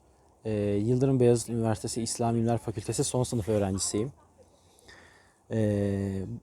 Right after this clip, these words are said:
böyle bir kanal açmak, e, arzum oldu. E, bu kanalda neler paylaşılacak? Bu kanalda, e, özellikle,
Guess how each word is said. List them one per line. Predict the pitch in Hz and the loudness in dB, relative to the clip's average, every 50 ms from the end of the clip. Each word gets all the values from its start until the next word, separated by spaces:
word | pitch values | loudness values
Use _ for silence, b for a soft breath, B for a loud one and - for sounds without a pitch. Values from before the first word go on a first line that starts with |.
| _ - - _ _ - | _ -20 -20 _ _ -6
böyle | 139 131 147 170 175 165 | 2 6 6 6 6 6
bir | 151 151 | 2 0
kanal | - - 143 143 151 151 | -2 -2 2 2 4 2
açmak, | 127 120 120 - - 117 110 104 - - - - _ _ _ _ - | 2 0 -2 -4 -6 -6 -6 -6 -6 -10 -20 -20 _ _ _ _ -12
e, | 110 104 101 101 104 - - - - - | -8 -8 -6 -6 -6 -8 -10 -10 -10 -4
arzum | - 123 123 117 107 110 113 107 | 0 2 4 4 4 4 2 2
oldu. | 104 101 98 95 107 139 156 151 _ _ _ _ _ _ - - - - | 2 0 0 4 4 4 2 2 _ _ _ _ _ _ -20 -18 -12 -8
E, | - 113 123 139 | -6 -4 -2 -2
bu | 156 | -2
kanalda | - - 160 160 160 160 151 160 | -2 0 0 2 2 4 4 6
neler | 156 156 160 170 175 | 6 6 6 6 4
paylaşılacak? | 156 - 135 113 101 95 - - 101 92 131 175 - - - - | 4 4 4 4 4 2 0 -4 -2 0 0 0 0 -2 -12 -6
Bu | 165 | 0
kanalda, | - 170 151 135 120 117 107 127 156 180 175 b b b b b b b b b b b b b b b b - | 2 4 4 6 4 4 4 4 2 2 0 b b b b b b b b b b b b b b b b -4
e, | 117 113 113 113 - | -2 0 2 2 4
özellikle, | 143 139 135 165 180 185 175 - 131 123 127 147 | 4 6 8 8 6 6 4 2 4 4 4 4